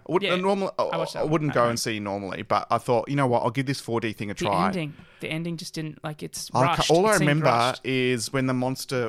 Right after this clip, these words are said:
Speaker 2: And shit.
Speaker 1: head comes across, the tongue swinging out, the saliva drips, and you just feel the wet across your face.
Speaker 2: Oh, you saw Venom
Speaker 1: In the
Speaker 2: four D?
Speaker 1: four D. Yeah, that was my four D.
Speaker 2: That's disgusting.
Speaker 1: And, and, and in the
Speaker 2: Where?
Speaker 1: car chase the, at George Street, they've
Speaker 2: George
Speaker 1: got,
Speaker 2: Street,
Speaker 1: uh,
Speaker 2: gotta
Speaker 1: at
Speaker 2: do it.
Speaker 1: Event Cinemas George Street. Uh, impressive.
Speaker 2: Oh, oh, no,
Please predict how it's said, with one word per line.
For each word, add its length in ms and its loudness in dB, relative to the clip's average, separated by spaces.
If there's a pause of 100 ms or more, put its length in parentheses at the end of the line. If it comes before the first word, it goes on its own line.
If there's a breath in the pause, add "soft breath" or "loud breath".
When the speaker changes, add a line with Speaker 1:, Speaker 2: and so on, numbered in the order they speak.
Speaker 2:
And 100 -12
shit. 120 -6
Speaker 1:
head 240 0
comes 200 -4
across, 280 -4
the 100 -10
tongue 300 -6
swinging 300 -4
out, 120 -2
the 80 -14
saliva 460 -4
drips, 320 -8
and 240 -12
you 80 -12
just 220 -14
feel 200 -6
the 80 -8
wet 200 -8 (180)
across 320 -12
your 80 -14
face. 180 -2
Speaker 2:
Oh, 60 4
you 140 0
saw 220 0
Venom 500 -2 (200)
Speaker 1:
In 120 4
the 40 6
Speaker 2:
four 80 6
D? 120 0
Speaker 1:
four 120 4
D. 60 2
Yeah, 140 2
that 60 4
was 120 -2
my 100 0
four 220 -2
D. 100 -2
Speaker 2:
That's 200 -2
disgusting. 520 -12 (140)
Speaker 1:
And, 240 2
and, 320 0
and 360 -2
in 140 -4
the 160 -6 (200)
Speaker 2:
Where? 260 -2
Speaker 1:
car 180 4
chase 420 0
the, 160 -6
at 200 -6
George 260 0
Street, 380 -6
they've 100 -4
Speaker 2:
George 120 -6
Speaker 1:
got, 140 0
Speaker 2:
Street, 200 -2
Speaker 1:
uh, 300 2
Speaker 2:
gotta 100 -2
Speaker 1:
at 80 2
Speaker 2:
do 60 -8
it. 40 -12
Speaker 1:
Event 160 -4
Cinemas 200 -8
George 160 -4
Street. 140 -6 (640 loud breath)
Uh, 340 2 (120)
impressive. 680 0
Speaker 2:
Oh, 40 -12 (160)
oh, 60 -14
no, 60 -16